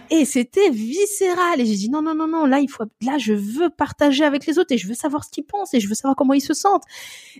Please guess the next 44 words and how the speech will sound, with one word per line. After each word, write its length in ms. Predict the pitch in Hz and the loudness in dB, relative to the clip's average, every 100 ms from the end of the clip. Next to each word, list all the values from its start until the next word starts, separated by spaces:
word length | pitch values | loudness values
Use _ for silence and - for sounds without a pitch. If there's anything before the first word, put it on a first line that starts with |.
| - | 0
Et, 280 | 320 349 330 - | 4 4 4 0
euh, 180 | 202 208 220 | -2 0 -2
j'ai 200 | 196 269 | 2 4
eu, 160 | 294 240 - - | 4 0 -8 -2
tu 120 | 320 | 2
sais, 80 | 294 | 4
j'ai 140 | 226 | 4
eu 80 | 226 | 4
mes 120 | 233 | 2
premiers 300 | - 269 254 | 0 0 4
retours 400 | 262 269 - 240 | 4 2 0 -2
avec, 320 | 208 202 - | 0 -2 -4
euh, 180 | 202 190 190 190 - | -6 -4 -6 -8 -2
mes 200 | 208 202 | 0 2
amis, 320 | 233 247 247 | 4 4 4
euh, 320 | 196 190 185 | 2 -2 -4
entrepreneurs 520 | 190 202 233 - 269 277 | -6 -4 -6 -2 -2 -2
qui 100 | 220 | 0
disaient, « 100 | 240 | 2
Mais 120 | 277 | 2
non, 160 | 330 | 2
mais 120 | 302 247 | 0 -2
fais 280 | - 427 | -4 -4
ce 160 | 392 330 | -4 -4
truc. » 280 | 320 381 302 | -8 -6 -6
J'ai 100 | 185 | -6
dit, « 140 | 175 190 | -6 -8
Mais 120 | 160 | -8
attends, 260 | 170 - | -12 -12
mais 100 | 208 | -12
de 80 | 175 | -12
quoi 160 | 196 285 | -12 -12
tu, 160 | - | -12
tu 160 | 226 349 | -4 0
sais 60 | 453 | 0
que 40 | |
j'étais 160 | - 233 | 0 -2
partie 300 | 233 - 349 | 0 0 0
sur 160 | 220 | 2
un 80 | 190 | 0
sujet 260 | - 214 330 | -2 -2 0
complètement 460 | 240 208 208 226 | 0 -2 -2 -4
différent 400 | 208 - 302 392 | -4 -2 0 2
avant. 340 | 277 208 214 | 2 2 0